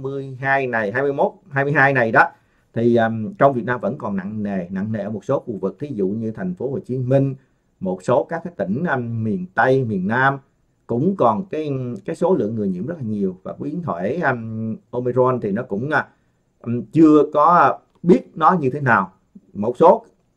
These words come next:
các cái thông tin thì nói rằng nó không có nặng nề lắm, nhưng mà cái, cái số lượng người nhiễm mặc dù đã chích hai mũi rồi, có người chích một mũi rồi, và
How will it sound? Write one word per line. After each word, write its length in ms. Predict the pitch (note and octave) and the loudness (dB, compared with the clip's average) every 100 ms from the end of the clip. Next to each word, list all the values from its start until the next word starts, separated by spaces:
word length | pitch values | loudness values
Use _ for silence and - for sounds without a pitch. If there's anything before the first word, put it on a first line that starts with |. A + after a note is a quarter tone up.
| _ | _
các 120 | - F#3 | -6 -4
cái 60 | F#3 | -2
thông 160 | D3+ | 2
tin 260 | D3+ D3 C3+ | 4 4 2
thì 100 | A#2 | -2
nói 200 | A#2+ D3 | 0 0
rằng 180 | A#2 G#2 | 0 -4
nó 120 | D3 | -4
không 180 | C3+ B2+ | -6 -6
có 60 | |
nặng 220 | A#2+ G2 | -4 -4
nề 160 | G#2+ G2+ | -4 -2
lắm, 220 | G#2 D3 F#3 _ _ _ _ _ _ _ _ - | 0 -2 -6 _ _ _ _ _ _ _ _ -4
nhưng 240 | C#3 D3 | -2 0
mà 140 | B2+ G2 | -2 -2
cái, 300 | - D#3 E3 _ _ _ | -4 -4 -6 _ _ _
cái 80 | - | 0
số 160 | F#3 F#3+ | 4 4
lượng 160 | A#2+ | 4
người 160 | B2+ G#2+ | 0 0
nhiễm 240 | G2+ A#2 | 0 0
mặc 100 | D#3 - | -4 -4
dù 120 | G2+ | -4
đã 120 | G#2+ | 0
chích 100 | - F#3+ - - A2+ A#2 | -2 -2 -10 -14 -8 -4
hai 180 | A#2+ B2 | -2 -2
mũi 260 | F#2+ A2+ | -2 0
rồi, 220 | B2 G#2+ G2 | 0 -2 -2
có 60 | D3 | -4
người 160 | A2 - | -6 -6
chích 120 | - | -6
một 220 | G#2 F#2+ | -6 -6
mũi 180 | F#2+ C#3 | -6 -2
rồi, 320 | A#2 A#2 F#2+ - _ _ _ - | 0 0 -2 -6 _ _ _ -8
và 460 | G2+ A#2 A#2 A#2+ | 0 2 4 2